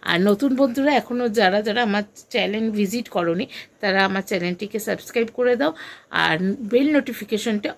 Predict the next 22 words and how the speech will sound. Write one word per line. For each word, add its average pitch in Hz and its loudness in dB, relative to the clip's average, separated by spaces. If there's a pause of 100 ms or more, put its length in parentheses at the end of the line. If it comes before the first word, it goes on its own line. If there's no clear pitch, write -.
on 175 0
করে 165 -2
দাও, 160 0
যাতে 165 -4
যখনই 180 -2
ভিডিও 262 2
ছাড়ি 247 0
সবার 175 0
আগে 185 -2
তোমাদের 180 -6
কাছে 190 -8
পৌঁছে 202 -8
যায়, 220 -4 (400)
এরকম 220 0
সুন্দর 269 2
সুন্দর 311 2
রেসিপি 233 0 (340)
তোমাদের 202 0
কাছে 202 -4
চলে 214 0
যায়। - -2
আর 185 2